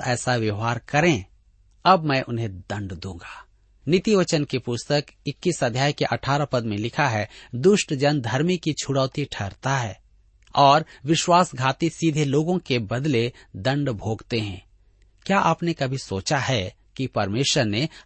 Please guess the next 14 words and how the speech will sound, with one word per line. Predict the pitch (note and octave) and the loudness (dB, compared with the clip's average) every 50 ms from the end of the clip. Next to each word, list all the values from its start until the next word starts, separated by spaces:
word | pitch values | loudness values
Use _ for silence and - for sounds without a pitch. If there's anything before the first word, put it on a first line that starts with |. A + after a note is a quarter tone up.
| _ - | _ 0
आपके | C#3 D#3+ F3 - - - E3 C#3+ | 4 4 4 2 2 -2 -2 -2
बैरी | A2 A#2 G#2+ A2 C3+ D#3+ | 0 0 0 2 0 -2
को | D#3 - D#3+ D#3+ | -2 0 0 0
आपके | - - - B2 A#2+ - - - C#3 A#2 | 0 0 0 -2 -2 -2 -4 -6 -4 -2
मार्ग | G#2+ G#2+ A2+ C3 D3+ D#3 C#3 B2+ _ | -2 0 0 2 2 0 0 -6 _
की | - C3+ A#2 | -4 -4 -4
बाधा | G2 G2 A2 A#2+ C3 A#2+ A#2+ G2+ F2+ - _ _ _ _ _ - | -2 0 0 0 0 0 -2 -4 -4 -8 _ _ _ _ _ -12
क्यों | - A2 A2+ A#2 A#2 | -4 -2 0 0 0
होने | A#2+ B2 B2+ C3 B2+ | -2 -4 -4 -4 -4
दिया, | B2+ C3 C3+ C#3 C#3+ C#3+ - _ _ _ _ _ _ _ - - | -4 -4 -2 -2 -4 -6 -8 _ _ _ _ _ _ _ -4 0
कि | F#3 F3+ - - | 0 0 2 4
आपको | C3+ B2 B2 - _ - - G#2 - _ - | 2 4 2 2 _ -6 -6 -6 -6 _ -10
कष्ट | F#2+ G2+ - - - | -6 -6 -6 -6 -6
दे? | C#3 C#3 D#3+ F3+ F#3 | -4 -4 -4 -4 -4